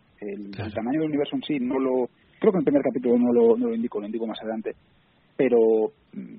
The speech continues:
Speaker 1: sí intentar entender el que, que la Vía Láctea, en realidad, si pudiésemos ver el universo en su conjunto,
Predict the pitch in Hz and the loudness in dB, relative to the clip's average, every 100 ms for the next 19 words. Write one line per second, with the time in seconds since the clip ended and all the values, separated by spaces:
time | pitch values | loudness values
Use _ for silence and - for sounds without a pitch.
0 | - - 131 143 131 120 123 127 123 113 | -14 -4 -2 0 -2 -2 -2 -2 -4 -4
1 | 131 139 123 107 104 - 101 - 98 95 | -2 -2 -2 -4 -8 -10 -10 -8 -10 -10
2 | - 95 107 123 127 127 131 113 107 113 | -12 -14 -8 -8 -8 -8 -8 -6 -6 -6
3 | 127 - - 101 110 123 123 117 113 107 | -8 -14 -16 -14 -6 -6 -4 -4 -4 -4
4 | 113 113 107 110 110 - 120 | -4 -6 -10 -8 -8 -6 -2